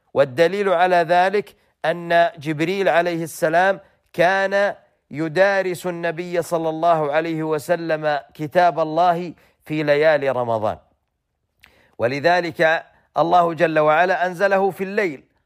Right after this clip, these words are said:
"إنا أنزلناه في ليلة القدر"، في ليلة القدر وليس في يوم القدر، في ليلة القدر. ولذلك على المسلم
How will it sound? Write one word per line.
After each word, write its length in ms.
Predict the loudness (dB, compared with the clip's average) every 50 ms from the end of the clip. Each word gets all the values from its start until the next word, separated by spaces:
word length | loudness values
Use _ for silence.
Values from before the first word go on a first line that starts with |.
| _ _ _ -12
"إنا 280 | -12 -6 -2 -2 0 0
أنزلناه 800 | -2 -2 -4 -4 -4 -2 -2 -2 0 0 0 0 -2 -4 -6 -10 _ _ _ _
في 200 | -8 -6 -4 -2
ليلة 380 | -2 -2 -2 -2 0 0 0 0 0
القدر"، 480 | -2 -4 -2 -2 -2 -2 -2 -4 -8 -16 _ _ _ _ _ _ _ _
في 220 | -8 -6 -4 0
ليلة 380 | 2 2 2 2 2 0 0 0 0
القدر 420 | -4 -4 0 2 2 2 2 0 2
وليس 400 | 2 2 2 2 -2 -2 -4 -4
في 220 | -4 -4 -4 -2
يوم 220 | -2 -2 0 0
القدر، 420 | -2 -2 -2 -2 -4 -4 -4 -8 -12 -16 _ _ _ _ _
في 160 | -8 -4 0
ليلة 340 | 2 2 2 2 0 -2 0 -2
القدر. 420 | -4 -4 -2 0 0 0 0 -4 -10 _ _ _ _ _ _ _ _ _ _ _ _ _ -6
ولذلك 560 | -4 -4 -2 0 2 2 2 2 0 2 2
على 200 | 2 4 2 0
المسلم 580 | -2 -4 -4 -6 -6 -6 -6 -6 -6 -6 -8